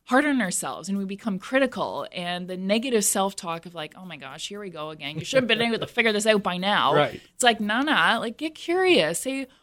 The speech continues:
Speaker 1: what's going on here? How's my progress? What's popping up? What trends am I seeing in my own behaviors that are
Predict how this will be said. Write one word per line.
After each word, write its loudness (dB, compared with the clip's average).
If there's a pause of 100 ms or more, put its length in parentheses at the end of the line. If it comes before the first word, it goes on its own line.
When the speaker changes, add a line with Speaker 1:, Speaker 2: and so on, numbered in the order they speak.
(100)
Speaker 1:
what's 2
going 0
on -2
here? 2 (120)
How's 4
my 0
progress? 0
What's 2
popping 4
up? 6 (220)
What 0
trends 0
am -2
I -2
seeing -2
in -6
my -6 (160)
own 4 (640)
behaviors 2 (280)
that 6
are 2